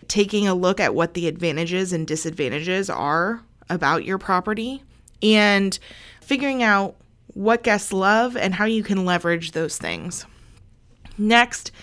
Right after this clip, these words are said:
analyzing the competition in your local area. As Ryan was t-, just talking about,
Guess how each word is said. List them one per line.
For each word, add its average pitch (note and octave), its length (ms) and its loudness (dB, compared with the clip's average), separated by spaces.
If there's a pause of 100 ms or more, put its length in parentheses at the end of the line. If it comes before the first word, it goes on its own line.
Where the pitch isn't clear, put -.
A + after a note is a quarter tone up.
(140)
analyzing G#3 720 2
the F3+ 60 -2
competition E3 760 -4
in D3+ 100 -10
your D#3 180 -8
local D#3 380 -12
area. D#3 500 0 (480)
As G#3+ 200 6
Ryan B3+ 260 4
was A3+ 280 2
t-, - 60 -8 (280)
just G3 260 0
talking G3 420 0
about, D#3 320 2